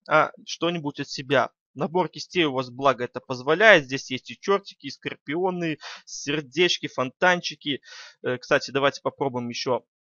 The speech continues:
э, что-нибудь замудрить сердечками. Я ещё не показал вам в кисти ещё одну интересную штуку, которая называется динамика цвета. Вообще ещё есть здесь текстура. Ну, в принципе, ничего интересного не даёт. Вместо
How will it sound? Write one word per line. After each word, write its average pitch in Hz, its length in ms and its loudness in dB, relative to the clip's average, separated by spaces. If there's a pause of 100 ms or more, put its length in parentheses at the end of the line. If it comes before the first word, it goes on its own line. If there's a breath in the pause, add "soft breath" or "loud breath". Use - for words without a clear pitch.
(260)
э, 127 180 -8
что-нибудь 123 500 -8
замудрить 123 420 -8
сердечками. 151 800 -2
Я 135 140 2
ещё 131 200 -6
не 127 80 -8
показал 127 480 0
вам 170 260 -2
в 131 380 -6 (240)
кисти 175 380 -10
ещё 156 540 -2
одну 131 500 -4 (460)
интересную 135 600 -6
штуку, 220 480 -6 (560 loud breath)
которая 175 420 -2
называется 139 720 4 (380)
динамика 131 680 -6
цвета. - 460 -6 (500 loud breath)
Вообще 220 340 4
ещё 190 240 2
есть 175 260 0
здесь - 180 -12
текстура. 233 680 0 (140)
Ну, 175 220 -4
в - 80 -16
принципе, - 380 -8
ничего 147 280 -4
интересного 135 540 -6
не 127 140 -8
даёт. 165 320 2
Вместо 139 460 -2